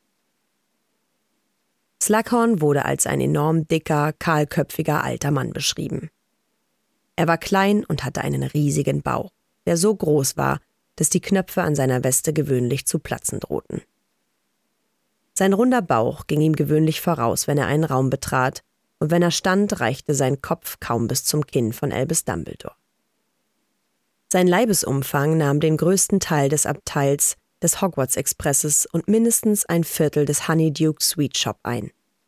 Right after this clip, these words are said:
Er wurde mit einer glänzenden Stirn, hervorstehenden, stachelbeerfarbenen Augen und einem riesigen, silbernen, walrossartigen Schnurrbart beschrieben.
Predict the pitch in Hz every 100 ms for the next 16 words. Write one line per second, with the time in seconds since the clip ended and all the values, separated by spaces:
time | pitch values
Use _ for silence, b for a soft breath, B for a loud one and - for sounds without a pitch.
0 | _ _ _ _ _ _ _ _ _ _
1 | _ _ - 175 220 214 - 196 180 190
2 | 208 - 202 202 - - 104 76 - _
3 | _ _ - 127 - 151 147 - 143 143
4 | 143 143 143 - 147 - 151 151 147 -
5 | 139 139 135 - 160 156 156 156 _ _
6 | _ _ 170 165 170 170 196 196 202 202
7 | 190 139 131 135 135 131 127 135 151 147
8 | 151 - - 107 135 139 160 - 160 71
9 | - - - - - - -